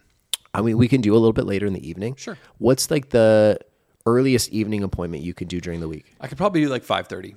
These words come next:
Speaker 1: Five thirty?
Speaker 2: Yeah.
Speaker 1: Okay, how about this? Why don't we do Wednesday, five thirty?
Speaker 2: Sure.
Speaker 1: Okay, perfect. And that's gonna work for Jen as well?
Speaker 2: Yeah, definitely.
Speaker 1: Okay, awesome. Guys, this is a conversation. Let's break it down a little bit with you because I think this is important. If you can have that type of conversation, you are going to book a lot of appointments right now.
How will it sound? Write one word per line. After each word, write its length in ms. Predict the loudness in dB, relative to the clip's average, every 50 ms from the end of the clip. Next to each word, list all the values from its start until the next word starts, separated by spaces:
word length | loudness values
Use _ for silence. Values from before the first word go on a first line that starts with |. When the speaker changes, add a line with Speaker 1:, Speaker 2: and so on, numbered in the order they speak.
| _ _
Speaker 1:
Five 180 | -8 -8 -8 -6
thirty? 320 | -6 -6 -6 -6 -8 -10 -12 -12
Speaker 2:
Yeah. 60 | -6
Speaker 1:
Okay, 120 | -4 -4 -4
how 120 | -4 -2
about 160 | -2 -2 -2
this? 220 | -2 -4 -6 -6 -4
Why 120 | -4 -2
don't 100 | -2 -2
we 80 | -4 -4
do 120 | -4 -4
Wednesday, 540 | -4 -4 -4 -2 -2 -4 -4 -2 -2 -2 -2
five 380 | -2 -4 -6 -8 -8 -8 -10 -10
thirty? 380 | -8 -8 -8 -8 -8 -12 -16 _ _ _ _ _ _
Speaker 2:
Sure. 200 | -10 -8 -8 -10 -12 _ _ _
Speaker 1:
Okay, 180 | -8 -8 -6 -6
perfect. 340 | -4 -2 -2 -2 -2 -4 -6
And 180 | -6 -6 -6 -6
that's 200 | -6 -6 -6 -6
gonna 140 | -4 -4 -2
work 160 | -2 -4 -4
for 120 | -4 -4 -4
Jen 240 | -2 -2 -2 -2
as 120 | -2 -4 -4
well? 240 | -6 -6 -8 -10 -14 _ _
Speaker 2:
Yeah, 160 | -6 -4 -4 -4
definitely. 440 | -4 -6 -8 -8 -12 -16 -18 -20 _ _ -16
Speaker 1:
Okay, 200 | -14 -14 -14 -14 _ _ -10
awesome. 280 | -10 -8 -8 -10 -14 -16 _ _ -20 -20 -20 _ _ _ _
Guys, 280 | 2 2 2 2 2 -2 -10 _ _ _ _ _
this 320 | -10 -4 -2 0 0 0 0
is 120 | 0 0
a 60 | 0
conversation. 720 | 2 4 4 4 4 2 0 -2 -2 -2 -2 -2 -2 -2 -2
Let's 120 | -2 -2
break 340 | -2 0 2 2 2 4 2
it 100 | 0 0
down 240 | 0 0 0 0 0
a 40 | 0
little 140 | 0 0 0
bit 120 | 0 0
with 180 | 0 0 -2 0
you 80 | -2 -2
because 240 | -2 -2 -4 -4 -4
I 40 | -4
think 180 | -4 -6 -6
this 160 | -6 -8 -6
is 80 | -6 -6
important. 360 | -6 -4 -4 -4 -4 -4 -4
If 60 | -4
you 120 | -2 -2 -2
can 140 | -2 -4 -4
have 280 | -4 -4 -4 -4 -2
that 200 | -2 -2 -4 -2 -4
type 180 | -6 -6 -6
of 80 | -8 -8
conversation, 640 | -6 -6 -6 -4 -6 -6 -6 -6 -6 -6 -6 -8 -6
you 140 | -4 -2 -2
are 80 | -2 -2
going 220 | -4 -4 -4 -4 -4
to 60 | -4
book 200 | -6 -6 -8 -6
a 40 | -6
lot 240 | -4 -2 -2 -2 -2
of 100 | -2 -4
appointments 400 | -6 -8 -8 -8 -8 -10 -10 -10
right 100 | -10 -10
now. 200 | -10 -10 -12 -14